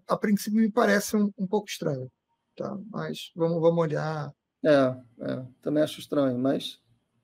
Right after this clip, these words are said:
Speaker 2: vamos
Speaker 1: Vamos
Speaker 2: ver.
Speaker 1: olhar aqui, a gente, quando chegar
Speaker 2: É.
Speaker 1: nessa parte aqui, a gente tem uma, uma tela conforme aqui, a gente,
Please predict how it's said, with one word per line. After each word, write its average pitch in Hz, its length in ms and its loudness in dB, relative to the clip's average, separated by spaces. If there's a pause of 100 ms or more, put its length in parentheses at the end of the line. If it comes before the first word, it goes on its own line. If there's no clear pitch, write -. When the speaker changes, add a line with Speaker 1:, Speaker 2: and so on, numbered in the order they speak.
(640)
Speaker 2:
vamos 151 240 -4
Speaker 1:
Vamos 147 60 -2
Speaker 2:
ver. 131 80 4
Speaker 1:
olhar 147 240 2
aqui, 196 320 0
a 170 60 4
gente, 170 180 -2
quando 170 160 2
chegar 170 220 6
Speaker 2:
É. - 20 6
Speaker 1:
nessa 165 240 2
parte 170 320 0
aqui, 190 140 2
a - 20 4
gente 175 180 0
tem 170 100 0
uma, 156 200 0
uma 151 220 -4
tela 160 220 2
conforme 147 480 -2
aqui, 170 200 -4
a 165 60 -2
gente, 160 420 -4